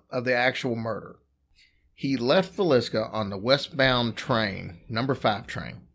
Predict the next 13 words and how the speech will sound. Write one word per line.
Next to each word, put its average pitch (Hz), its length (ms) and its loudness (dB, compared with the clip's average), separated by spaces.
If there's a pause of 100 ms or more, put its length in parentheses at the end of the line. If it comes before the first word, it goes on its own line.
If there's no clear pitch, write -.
(1120)
He 151 180 2
allegedly 143 880 0
told 113 260 0
an 101 160 -6
elderly 143 420 0
couple 175 640 2 (840)
on 151 180 4
the 175 60 2
train 110 640 2 (320)
that 113 180 0
there 123 140 2
were 107 300 -2
eight 170 340 2